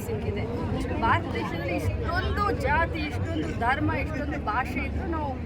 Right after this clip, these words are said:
ಇಂಟ್ಯಾಕ್ಟ್ ಆಗಿ ಉಳಿದಿದ್ದೀವಿ, ಒಂದಾಗಿ ಉಳಿದಿದ್ದೀವಿ ಅಂದ್ರೆ ಅದಕ್ಕೆ ನಂಬಿಕೆ ಕೊಟ್ಟಂತ ಸಂವಿಧಾನ ಕಾರಣ. ಅದರಿಂದನೇ ದೊಡ್ಡವರಾಗಿ, ಅಂದ್ರೆ ಚೇಂಜ್ ಮಾಡ್ತೀವಿ ಅಂತ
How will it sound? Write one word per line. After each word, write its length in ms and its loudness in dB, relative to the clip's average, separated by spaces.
ಇಂಟ್ಯಾಕ್ಟ್ 500 2
ಆಗಿ 180 -2
ಉಳಿದಿದ್ದೀವಿ, 440 -4
ಒಂದಾಗಿ 400 0
ಉಳಿದಿದ್ದೀವಿ 420 -2
ಅಂದ್ರೆ 200 0
ಅದಕ್ಕೆ 260 0
ನಂಬಿಕೆ 280 0
ಕೊಟ್ಟಂತ 320 -4
ಸಂವಿಧಾನ 440 -2
ಕಾರಣ. 240 -2
ಅದರಿಂದನೇ 480 -2
ದೊಡ್ಡವರಾಗಿ, 640 0
ಅಂದ್ರೆ 180 -2
ಚೇಂಜ್ 280 2
ಮಾಡ್ತೀವಿ 400 0
ಅಂತ 140 -4